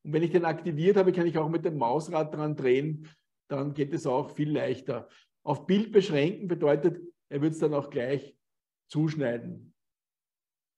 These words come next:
So, ich schließe das einmal. Ihr seht, es ist ein bisschen misslungen. Das heißt, ich gehe jetzt einfach noch einmal rein und gehe auf Zurücksetzen.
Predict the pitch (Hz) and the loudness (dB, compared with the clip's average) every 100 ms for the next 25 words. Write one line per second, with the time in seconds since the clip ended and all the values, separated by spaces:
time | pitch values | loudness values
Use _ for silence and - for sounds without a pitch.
0 | _ _ _ _ _ _ _ _ _ _ | _ _ _ _ _ _ _ _ _ _
1 | - 165 151 143 175 185 190 190 156 147 | -2 0 0 0 -2 0 0 2 2 2
2 | 165 - - 139 156 156 165 160 156 160 | 0 -6 -10 -4 -2 -2 -4 -4 -2 -2
3 | - 151 151 147 147 180 170 156 143 143 | 0 0 0 0 0 2 2 0 0 0
4 | 156 147 165 160 143 151 151 147 151 151 | -2 -2 -2 -2 -4 -2 0 0 0 0
5 | 139 117 127 147 147 _ _ _ 135 151 | 0 0 -2 -2 -6 _ _ _ -4 2
6 | 147 151 143 151 151 135 113 - 139 | 2 2 4 4 4 2 2 -4 -14